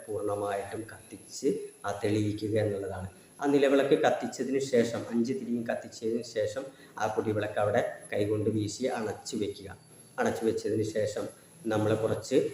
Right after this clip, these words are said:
പുഷ്പങ്ങൾ, തുളസിയോ അല്ലെങ്കിൽ തെച്ചിപ്പൂവോ അല്ലെങ്കിൽ നമുക്ക് കിട്ടാവുന്ന പുഷ്പം, എന്തായാലും കിട്ടാവുന്ന ഒരു പുഷ്പം എടുത്ത് നമ്മൾ രണ്ട് കൈകളിലും അത് കൂപ്പി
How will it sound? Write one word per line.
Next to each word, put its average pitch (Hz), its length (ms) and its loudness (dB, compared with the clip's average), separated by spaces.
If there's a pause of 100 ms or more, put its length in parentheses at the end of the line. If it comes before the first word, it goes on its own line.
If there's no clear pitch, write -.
(140)
പുഷ്പങ്ങൾ, 113 720 2
തുളസിയോ 110 640 4 (160)
അല്ലെങ്കിൽ 107 400 0
തെച്ചിപ്പൂവോ - 600 -2
അല്ലെങ്കിൽ 110 260 0
നമുക്ക് 110 440 2 (200)
കിട്ടാവുന്ന 143 800 8
പുഷ്പം, - 360 -10 (260)
എന്തായാലും 117 640 4
കിട്ടാവുന്ന 110 520 0
ഒരു 117 80 -2
പുഷ്പം 113 400 -6
എടുത്ത് 104 300 -4
നമ്മൾ 107 280 0 (340)
രണ്ട് 107 240 0
കൈകളിലും 107 540 2
അത് 107 140 -4
കൂപ്പി 110 540 0